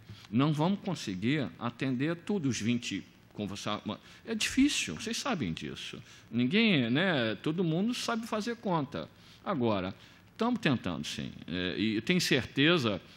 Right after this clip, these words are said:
que o Fernando, dentro das possibilidades, vai continuar tentando ajudar. Agora, tentar ajudar e alcançar o que vocês querem, o que nós queremos, que também envolve a gente, secretário, é, é, é, é difícil. Mas nada é impossível numa gestão pública que tá sendo, tentando fazer.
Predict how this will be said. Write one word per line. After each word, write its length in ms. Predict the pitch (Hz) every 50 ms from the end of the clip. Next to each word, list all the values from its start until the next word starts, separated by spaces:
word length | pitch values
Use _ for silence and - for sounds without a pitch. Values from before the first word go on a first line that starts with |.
| - - - - - -
que 80 | - 107
o 100 | 107 101
Fernando, 640 | - - 113 98 90 98 101 104 101 98 92 92 92
dentro 360 | 90 95 117 123 120 - 113
das 160 | 104 95 -
possibilidades, 600 | - 98 101 - 104 101 107 - - 165 185 190
vai 120 | - 233
continuar 520 | 226 - 233 226 - - 226 202 196 214 214
tentando 540 | 214 - 247 226 208 - - 190 190 190 196
ajudar. 520 | 196 190 214 185 156 147 131 120 113 117 - - - - - - - - -
Agora, 480 | - 139 120 110 110 101 90 87 80 - -
tentar 380 | - 151 143 127 120 - 143 139
ajudar 360 | 135 123 123 104 98 101 98
e 60 | 107
alcançar 520 | 120 131 131 - - 117 107 - - 110 101
o 60 | 98
que 120 | - -
vocês 400 | 95 98 92 - - 85 80 -
querem, 500 | - - 117 135 156 160 143 123 104 98
o 120 | 87 110 117
que 140 | - - 123
nós 420 | 123 131 151 180 208 185 - -
queremos, 600 | - - 110 101 107 127 156 190 196 147 110 -
que 60 | - -
também 260 | 113 101 101 107 104
envolve 340 | 98 85 92 92 90 92 92
a 60 | 87
gente, 220 | 82 101 98 -
secretário, 760 | - - 90 87 95 87 85 - 131 151 180 190 135 95 90 95 - - - - - - - - - - - - -
é, 460 | 226 233 208 185 160 - - 147 -
é, 80 | - 175
é, 140 | 170 - 175
é 40 |
difícil. 560 | 190 190 - - - 110 90 - - - - - - - - - - - - - -
Mas 260 | - 110 123 127 123
nada 380 | 120 131 151 170 190 190 165 175
é 20 |
impossível 720 | 165 160 - - 127 113 - - - 127 139 147 160 170
numa 240 | 180 180 170 175 170
gestão 380 | 160 170 170 170 - 170 190 202
pública 320 | - - 180 175 214 -
que 120 | - - -
tá 120 | 262 247
sendo, 200 | - - 277 254
tentando 360 | - 254 240 240 - 214 214
fazer. 420 | 214 - 233 226 190 165 170 165